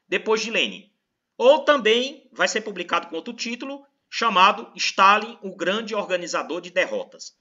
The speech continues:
Tá certo? É, e na, já na segunda metade da década de vinte, Trotsky vai fazer a crítica da intervenção da Internacional Comunista na, na, na, na, na Revolução Chinesa.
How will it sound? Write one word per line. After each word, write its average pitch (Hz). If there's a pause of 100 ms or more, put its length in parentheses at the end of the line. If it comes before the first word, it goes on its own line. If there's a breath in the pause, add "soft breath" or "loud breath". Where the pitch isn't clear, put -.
(720)
Tá 123
certo? 214 (500 soft breath)
É, 175
e 320 (180)
na, 247
já 254
na 262
segunda 208
metade 165
da 147
década 123
de 120
vinte, 214 (600)
Trotsky 277
vai 214
fazer 226
a 233
crítica 247 (520)
da 247
intervenção 214 (120)
da 190
Internacional 208
Comunista 180
na, 220
na, 175
na, 165
na, 151
na 196
Revolução 233
Chinesa. 160